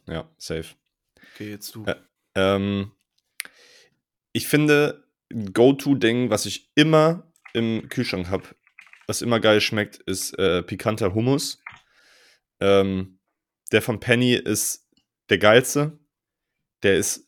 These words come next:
Speaker 1: ganz leicht scharf, schmeckt ein bisschen säuerlich, wahrscheinlich viel zu viel Zucker drin, aber schmeckt so geil. Liebe ich, packe ich unter alles, was ich, äh, irgendwie, also nicht unter alles, so unter Käse nicht, aber zum Beispiel,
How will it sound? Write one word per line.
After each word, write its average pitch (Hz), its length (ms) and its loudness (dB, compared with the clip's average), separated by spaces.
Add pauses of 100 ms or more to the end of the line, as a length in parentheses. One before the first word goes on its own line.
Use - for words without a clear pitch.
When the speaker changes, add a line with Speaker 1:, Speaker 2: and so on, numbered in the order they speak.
(340)
Speaker 1:
ganz 151 300 4
leicht 139 240 4
scharf, 127 520 2 (840)
schmeckt - 440 -2 (540)
ein 120 80 -14
bisschen 135 260 -2
säuerlich, 110 640 4 (440)
wahrscheinlich 113 320 -4
viel 123 140 -4
zu - 100 -14
viel - 120 -16
Zucker 120 240 0
drin, 104 180 0
aber 92 180 0
schmeckt 95 400 -6
so 98 380 -2
geil. 85 360 -2 (420)
Liebe 117 240 0
ich, 127 160 -4
packe 113 240 -6
ich 110 80 -10
unter 104 300 0
alles, 113 280 0
was 110 160 -4
ich, - 220 -8
äh, 95 340 4
irgendwie, 104 720 -2
also 80 220 -10
nicht 78 200 -10
unter 78 200 -4
alles, 85 240 -4
so 76 100 -6
unter 80 180 -8
Käse 85 280 -4
nicht, 101 260 -8
aber 87 240 -2
zum 95 160 -8
Beispiel, 110 480 2